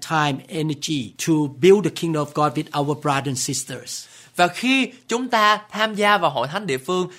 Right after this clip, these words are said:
Speaker 2: thì chúng ta sử dụng những ân tứ, tài năng, tiềm năng của mình để có thể phục vụ Chúa ở trong hội thánh đó.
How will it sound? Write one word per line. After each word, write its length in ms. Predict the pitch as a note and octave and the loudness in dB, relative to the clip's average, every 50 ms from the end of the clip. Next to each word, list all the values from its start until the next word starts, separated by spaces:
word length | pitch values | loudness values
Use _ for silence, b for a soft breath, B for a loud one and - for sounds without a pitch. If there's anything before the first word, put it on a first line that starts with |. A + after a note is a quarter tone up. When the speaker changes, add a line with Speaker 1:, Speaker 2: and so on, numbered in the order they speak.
| B B | B B
Speaker 2:
thì 80 | E3+ D#3+ | -4 -4
chúng 160 | G#3+ A#3 A3+ | -4 0 0
ta 100 | A#3 G#3 | 0 0
sử 240 | G#3 - E3+ D3+ F3+ | 2 0 2 2 2
dụng 320 | G3+ F#3+ D#3+ C#3 C#3+ D3+ | 2 2 2 2 2 0
những 140 | C#3+ D#3+ D#3+ | -4 -4 -2
ân 280 | - F#3 G#3+ A3 A3+ | 0 0 0 0 0
tứ, 280 | G3+ A3+ A3+ C4 C#4 C4+ | 0 0 2 2 0 0
tài 240 | - F3+ D#3+ D#3 D3+ | 2 2 2 2 2
năng, 260 | D#3+ F3+ G3 G#3+ A3+ A3 - _ | 2 0 0 0 -2 -6 -6 _
tiềm 320 | - F#3+ G3+ G3+ F#3 F3+ G3 | 2 4 6 6 4 4 2
năng 240 | A#3 B3 C4 B3 | 2 2 0 0
của 100 | - A3+ | 0 0
mình 220 | A#3 A3 G3+ F3 D3+ B B B B - | 2 2 2 2 0 B B B B -2
để 100 | C#3+ D#3 | -2 0
có 120 | A3 A#3 | 0 -2
thể 200 | - F3+ F3 F3 | 0 0 0 -2
phục 260 | F3 - G3 F#3 D#3 C#3 | 2 2 2 2 2 2
vụ 200 | D3 C3 C#3+ D#3 D#3 - | 2 2 2 2 -2 -2
Chúa 220 | F#3 F3+ F3 G#3+ | 0 2 4 4
ở 240 | A#3 - - C3 D3 | 4 4 2 0 2
trong 160 | D#3 E3 D3+ | 2 0 -2
hội 140 | C#3 A#2+ A2+ | -2 -6 -8
thánh 160 | B2+ C3+ D3 | -8 -4 0
đó. 280 | D3+ D3 D3+ F#3 - | 2 2 2 2 0